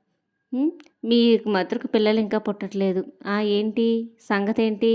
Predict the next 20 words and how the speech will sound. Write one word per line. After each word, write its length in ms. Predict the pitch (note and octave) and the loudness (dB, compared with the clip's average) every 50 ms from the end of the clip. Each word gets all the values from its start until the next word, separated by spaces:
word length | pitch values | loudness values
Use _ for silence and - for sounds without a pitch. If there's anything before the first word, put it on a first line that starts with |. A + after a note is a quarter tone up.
| A3+ - - | 2 0 -2
అని 160 | G#3+ G#3 G#3 | -2 -2 -2
బాలుని 420 | F#3+ F#3+ F#3+ F#3+ F#3+ G3+ G3+ G3+ G3+ | 0 0 2 2 2 0 0 -2 -4
అడుగుతుంటుంది. 640 | F#3+ G3 G3 - G#3 G3 F3+ - F3+ F3 F#3 - - - _ _ _ _ _ _ _ _ - | -4 -4 -4 -4 -4 -6 -6 -6 -8 -4 -4 -6 -6 -8 _ _ _ _ _ _ _ _ -4
"అదేంటి 380 | - G3+ G3+ F#3+ A3 A#3 B3 C4+ | 0 0 2 2 2 2 2 2
బామ్మ 380 | B3 B3+ B3 A#3+ A#3+ A#3+ A#3 | 2 2 2 4 2 2 2
అలా 140 | A#3 A3+ A3+ | 2 2 2
అడుగుతావు?" 520 | A3+ A3+ A#3 A#3 - A#3 A3+ A3 A3+ A3+ A3+ A3+ A3+ - _ _ _ _ _ _ _ _ _ _ _ _ _ _ - | 2 2 0 0 0 -2 -2 0 -2 -2 -2 -2 -6 -8 _ _ _ _ _ _ _ _ _ _ _ _ _ _ -6
"ఏం 220 | D#3+ G3+ A3 A3+ | -2 0 2 4
డార్లింగ్, 480 | G#3+ A3 G#3+ G#3+ G#3+ G#3+ A3+ G#3+ G#3 G3+ G3+ - _ _ _ _ _ _ _ _ _ _ _ _ _ _ - | 4 6 4 4 4 4 2 2 0 -2 -8 -10 _ _ _ _ _ _ _ _ _ _ _ _ _ _ -8
మాకు 240 | - F#3 F#3 F#3 - | -6 -4 -4 -2 2
కొంచెం 320 | A#3 A#3+ B3 - D#4+ D4+ D4 C#4 C#4 C#4+ | 2 2 2 4 6 6 6 6 4 2
టైం 280 | C#4 - C4 C4+ C4+ C4+ | 2 2 2 4 6 6
కావాలి 340 | C4+ C#4 C4 A#3+ A3+ A3 A3 | 6 6 6 4 4 2 0
కదా, 220 | G#3+ G#3 G3 G3+ G#3+ G#3+ G3 F3+ E3+ _ | 0 -2 -2 -2 -2 -4 -4 -6 -10 _
ప్రేమించుకుంటున్నాము, 1000 | - G#3 G3 G3 G#3+ A#3+ B3 - - D4 C4 C4 C4 B3+ B3 B3 A#3 A3+ A#3 A#3 A#3 A#3 - _ _ _ _ _ - - | 0 2 2 2 2 0 -2 0 2 2 2 2 2 0 0 0 0 -2 -4 -4 -6 -8 -10 _ _ _ _ _ -8 -6
ఇంకా 260 | G#3+ G3+ G3 A3+ A3+ A3+ G#3 G3+ G3+ G#3+ A3 | -4 0 2 2 2 2 2 0 -2 -4 -4
పిల్లలకైతే 680 | - A3 F#3+ G3 G3+ G#3 G#3 G#3 A3+ A3 G#3+ - A#3+ A3+ A3 G#3+ G#3+ A#3 A3+ - _ _ _ | -2 0 2 2 2 2 0 0 -2 -2 -2 0 -2 -2 -2 -2 -4 -8 -10 -14 _ _ _
కొంచెం 240 | - D4 C#4+ D4 C#4+ C#4+ | -4 -2 0 0 2 2
టైం 220 | C4+ B3+ B3 A#3+ B3 | 4 4 4 4 2
పడుతుంది" 420 | A#3+ B3 A#3+ A#3+ A#3+ A3 A#3 A#3 | 2 0 0 -2 -4 -4 -4 -4